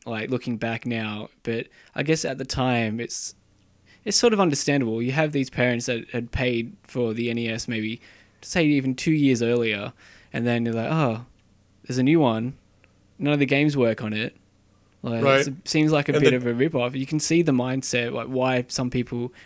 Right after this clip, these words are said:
Speaker 1: would, like, see it like that.
Speaker 2: And the Genesis had its backwards compatibility,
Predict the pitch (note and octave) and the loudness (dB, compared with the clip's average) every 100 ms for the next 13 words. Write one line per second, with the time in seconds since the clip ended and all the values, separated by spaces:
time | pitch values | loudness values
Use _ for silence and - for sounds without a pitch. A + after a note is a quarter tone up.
0 | _ B2 A#2+ - A#2+ - - B2+ B2 - | _ -6 -6 -2 -2 -2 -2 -2 -2 -2
1 | G#2 - A2+ - - _ _ _ _ _ | -6 -6 -8 -8 -12 _ _ _ _ _
2 | _ _ _ _ - F3 F3 D3+ F#3 F#3 | _ _ _ _ 0 2 2 4 6 6
3 | - D#3 - D#3 D3+ D#3 - D#3+ D3 C#3+ | 4 0 2 4 4 4 2 2 2 2
4 | C#3+ - B2+ C3+ C3 C3 C3+ C3+ C3+ B2+ | -4 -6 -4 -2 -2 -2 -2 -2 0 0
5 | A#2+ | -2